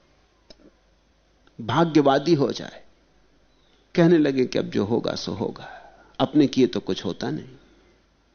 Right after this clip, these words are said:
तो हम तो जैसे हैं वैसे हैं, हम तो ऐसे ही रहेंगे। जब उसकी कृपा होगी तब होगी, प्रयास से तो मिलता नहीं, तो जब प्रसाद होगा तब होगा।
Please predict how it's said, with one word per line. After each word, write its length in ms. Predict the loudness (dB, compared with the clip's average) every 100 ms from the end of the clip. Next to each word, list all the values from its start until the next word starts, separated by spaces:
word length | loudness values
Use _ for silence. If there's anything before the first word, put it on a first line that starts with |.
| _ _ _ _ _ _ -20 -18 2
तो 60 |
हम 160 | 4 6
तो 120 | 4
जैसे 360 | 2 2 0 -4
हैं 100 | -2
वैसे 320 | -4 -6 -8
हैं, 200 | -12 -12 -16 -20 _ _ _ _ _ _ -2
हम 180 | 0
तो 160 | 2 2
ऐसे 280 | 2 0 -2
ही 140 | -2
रहेंगे। 420 | -2 -4 -4 -6 -12 -20 _ _ _ _ _ _ _ _ _ _ -20 -20 0
जब 220 | 6 6
उसकी 240 | 6 2 2
कृपा 300 | 2 4 6
होगी 280 | 6 6 2
तब 220 | 0 2
होगी, 280 | 2 2 -8 -14 _ _ _ _ _ _ _ _ _ _ _ _ _ _ _ _ _ _ -20 -8 4
प्रयास 340 | 6 8 6
से 120 | 2
तो 140 | 4 6
मिलता 320 | 6 6 4
नहीं, 200 | 4 4 0 -18 _ _ -2
तो 80 | 2
जब 220 | 2 2
प्रसाद 380 | -2 0 0 0
होगा 240 | 0 -2
तब 200 | -4 -6
होगा। 340 | -4 -6 -6